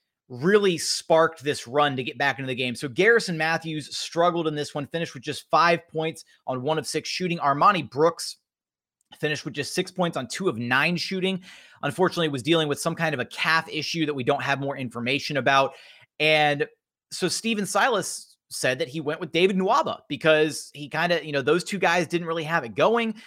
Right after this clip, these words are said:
and he needed another body to throw in to go along with the other bench guys. And even said he's been, you know, trying to get Uncle Dave some more minutes in the lineup a-, and just, you know, over the last three, four games, and just hasn't, you know, has been able to get him, like,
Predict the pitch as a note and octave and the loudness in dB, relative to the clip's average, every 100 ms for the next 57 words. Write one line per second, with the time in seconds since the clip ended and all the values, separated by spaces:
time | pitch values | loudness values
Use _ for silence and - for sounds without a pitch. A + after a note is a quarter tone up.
0 | - _ C3+ C#3+ C3+ C3 D#3 E3+ F3 D3+ | -20 _ -2 -2 -2 -6 -4 0 0 2
1 | D#3 D#3 A2 C#3 D3+ F3 D3+ - F3 D#3+ | 2 2 2 2 2 0 -4 -4 0 2
2 | D#3 F3 E3+ B2+ C#3+ C#3 D3+ D#3 C#3+ D3 | 2 -2 -4 -2 0 2 0 0 -4 -2
3 | C#3 G#2+ D3+ F3 F#3+ F3+ F3+ F3 - _ | -2 -2 -4 -2 0 2 2 -2 -12 _
4 | _ _ _ _ _ - F3+ A3+ F#3 A3+ | _ _ _ _ _ -6 -4 -2 0 0
5 | G#3+ D#3 C#3+ F#3 E3 - - _ _ D#3+ | 0 0 0 0 -2 -6 -20 _ _ 2
6 | D#3 D3 - - - F3 B3 A3+ D#3 E3 | 4 4 0 -8 -2 2 2 2 4 6
7 | D#3 - _ - F3 D#3+ C3+ F3+ G3+ F3+ | 4 0 _ -2 -2 0 4 6 6 2
8 | F3+ F3+ D#3+ D3 A#3+ F#3+ - - F3+ E3+ | -2 0 0 2 0 -2 -6 -8 -4 -2
9 | C#3+ D#3+ A3+ E3+ D#3 D3 C#3 D3+ C#3 D3+ | 0 0 2 0 0 -4 -6 -6 -6 -8
10 | - D#3 C#3+ D#3 D#3+ D3 D#3 D#3 - E3 | -8 -4 0 2 2 2 2 0 -4 -6
11 | F3 - D3+ C3+ E3+ G3 C#3+ - - - | -6 -2 -2 -2 -4 -6 -8 -12 -16 -10
12 | D#3 - D#3+ F3 E3+ D3 C3+ A#2 F3+ E3 | -6 0 0 0 -2 -6 -6 -4 -2 0
13 | C#3+ E3 D3+ C3+ | 0 0 -2 -4